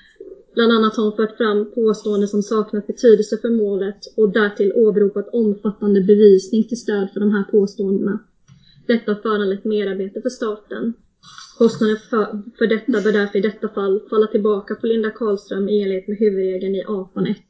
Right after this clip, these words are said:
rättegångsbalken. Och med det sagt så har staten slutfört sin talan och vi tackar för ordet.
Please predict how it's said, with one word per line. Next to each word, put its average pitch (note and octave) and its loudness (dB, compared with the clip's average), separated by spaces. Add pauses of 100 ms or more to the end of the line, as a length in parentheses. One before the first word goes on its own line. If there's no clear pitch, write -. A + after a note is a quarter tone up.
rättegångsbalken. G#3 -6 (1080)
Och A3+ -4
med A3+ 0
det A3 0
sagt - -12
så G#3+ -12
har G#3 -8
staten F#3+ -10
slutfört G#3+ -12
sin A#3 -6
talan G#3 -8
och - -14
vi F#3+ -8
tackar G#3+ -16
för A#3 -12
ordet. B3+ -16